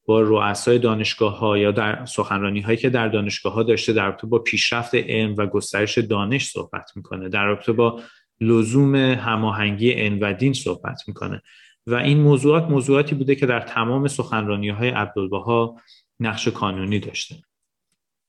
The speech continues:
عبدالبها نهایتاً به مصر برمیگرده و در سن شصت و نه سالگی بعد از سه سال مسافرت و انجام صدها سخنرانی و ملاقات در چهارده آذر هزار دویست و نود و نه به حیفا میرسه.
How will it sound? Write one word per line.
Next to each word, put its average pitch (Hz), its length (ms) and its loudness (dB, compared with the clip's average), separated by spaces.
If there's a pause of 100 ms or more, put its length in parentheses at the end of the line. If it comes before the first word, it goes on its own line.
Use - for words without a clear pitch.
عبدالبها 151 560 2
نهایتاً 151 440 2
به 156 120 6
مصر 156 420 2
برمیگرده 123 800 2
و 113 200 0
در 107 300 0 (220)
سن 131 540 0
شصت - 320 -2
و 110 60 2
نه 104 160 -2
سالگی 110 400 0
بعد 127 220 0
از 123 100 2
سه - 260 2
سال 123 340 0
مسافرت 110 760 -4
و - 20 0
انجام 110 420 2
صدها 107 520 -2
سخنرانی 104 640 -2
و 117 80 0
ملاقات 113 680 0 (340)
در 117 160 0
چهارده 113 560 2
آذر 113 360 2
هزار 113 320 2
دویست 110 320 -4
و 120 40 -2
نود 101 320 0
و 98 120 -4
نه 110 240 -2
به 120 60 4
حیفا 104 420 -6
میرسه. 98 540 -8